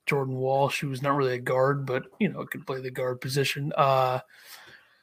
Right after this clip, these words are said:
I, I, do we view this as a player issue or a coaching issue?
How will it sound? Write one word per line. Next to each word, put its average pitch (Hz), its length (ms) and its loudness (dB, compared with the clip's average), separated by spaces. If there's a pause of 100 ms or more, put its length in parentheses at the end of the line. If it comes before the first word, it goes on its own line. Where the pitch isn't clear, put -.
(460)
I, 262 240 10
I, 190 300 8
do 175 180 6
we 185 160 12
view 180 280 12
this 233 280 12
as 185 120 6
a 139 80 4
player 208 640 8
issue 233 400 8
or 165 180 8
a 123 60 -6
coaching 180 520 2
issue? 123 500 -6